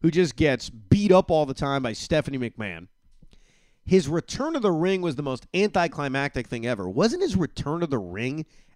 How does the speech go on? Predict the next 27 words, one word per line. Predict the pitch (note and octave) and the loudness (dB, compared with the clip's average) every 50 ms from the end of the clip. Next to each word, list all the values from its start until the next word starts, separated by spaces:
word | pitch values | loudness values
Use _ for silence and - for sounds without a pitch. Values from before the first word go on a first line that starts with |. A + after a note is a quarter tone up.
| - C3+ | -4 -2
as | C#3 B2+ | 0 0
a | C3 A#2+ | 0 -2
member | A2 A2 A#2 C3+ D#3+ D3+ D#3+ D#3+ | -4 -4 -4 -2 -2 0 0 0
of | D3+ B2+ | 0 0
the | A#2 A2+ | -2 -8
Shield | G2 - - - - - B2 B2 C3+ C#3+ B2+ | -8 -8 -14 -14 -10 -6 -4 -4 -4 -4 -6
filling | - - C3+ C3 C#3 C#3 C3+ | -8 -8 -6 -6 -4 -6 -6
in | C3+ C3 | -8 -8
for | - A#2+ | -8 -8
Roman | A2 A2+ A#2 B2 B2+ A#2 | -6 -4 -4 -4 -4 -6
Reigns? | G#2+ G2+ G#2 G#2+ A2 A2 A2 - - _ _ _ _ _ _ _ _ _ _ - | -6 -6 -6 -6 -8 -8 -12 -16 -20 _ _ _ _ _ _ _ _ _ _ -8
Or | A#2+ | -8
filling | G#2+ - - C3+ C3 C3 B2 | -6 -4 -4 -4 -2 -2 -4
it? | B2 - | -4 2
Yeah, | G#3 G#3 D#3 | 4 4 4
it | G#2+ | 4
was | G#2+ - | 0 -2
for | - F3+ F3+ | -2 0 2
Roman | F3 F3 F3 F3+ | 2 2 2 0
Reigns. | G3 F#3 C3+ F2 - - _ _ - _ - | 0 0 -2 -4 -6 -14 _ _ -20 _ -8
That | - C#4+ D#4+ | -4 -2 -2
was | G4 E4 | -2 -2
his | F4 E4+ C#4+ | -2 -4 -4
return | D4 C4 - - F4 | -4 -4 -4 -6 -4
to | E4+ | -2
the | A#3+ A#3+ | -2 -2
ring. | A#3 B3 C#4 E4 D#4 C4 F#2 D#2+ | -2 -2 -2 -2 -2 -4 -8 -12